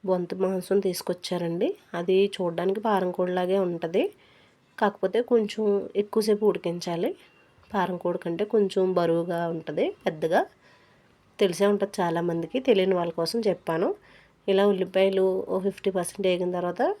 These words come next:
కొంచెం కరివేపాకు వేసుకొని మిగతాది కూడా మగ్గించుకున్న తర్వాత అల్లం వెల్లుల్లి పేస్ట్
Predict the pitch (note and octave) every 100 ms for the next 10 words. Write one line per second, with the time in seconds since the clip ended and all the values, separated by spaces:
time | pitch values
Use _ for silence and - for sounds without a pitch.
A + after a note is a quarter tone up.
0 | - G3+ F#3 F#3+ E3+ E3 E3+ F3 F3+ F3
1 | - F3 C#4+ G#4 - - F#3+ F3+ F3 F3
2 | F3 F#3 F3 D#3+ E3 - F3+ E3+ E3 D#3+
3 | D#3+ E4+ C#5 - - _ _ - F3+ F#3
4 | F#3+ F#3 F3 F3 E3+ E3 E3+ -